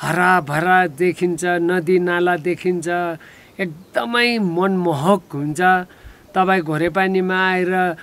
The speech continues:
पुन हिलमा मेडिटेसन गरेर दस मिनट तपाईँले ध्यान गर्नु र अन्त गरेर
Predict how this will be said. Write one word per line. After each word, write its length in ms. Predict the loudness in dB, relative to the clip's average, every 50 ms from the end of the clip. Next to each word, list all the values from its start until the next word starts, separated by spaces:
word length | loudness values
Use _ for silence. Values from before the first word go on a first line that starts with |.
| -16 -20 -20 -10 -4
पुन 220 | -2 0 2 2
हिलमा 360 | 4 4 4 2 2 0 0 0
मेडिटेसन 800 | 2 2 2 4 2 0 0 0 0 -2 -2 -2 -4 -4 -4 -4
गरेर 640 | -4 -4 -4 -2 -2 0 0 2 2 2 0 0 -4 -10 -20 -20 -20 -20 -20 -6
दस 340 | -2 0 0 0 0 -2 -4
मिनट 400 | -4 -2 0 2 2 2 2 0 0
तपाईँले 500 | 0 0 2 2 0 0 0 0 -2 -2
ध्यान 600 | -2 -4 -6 -8 -10 -10 -6 -4 -4 -2 -2 -2
गर्नु 400 | -2 -2 -2 -2 -2 0 0 0
र 60 | 0 0
अन्त 480 | 0 0 0 0 -2 -2 -2 -2 -2
गरेर 540 | -2 -2 -2 -2 -2 0 0 0 -2 -2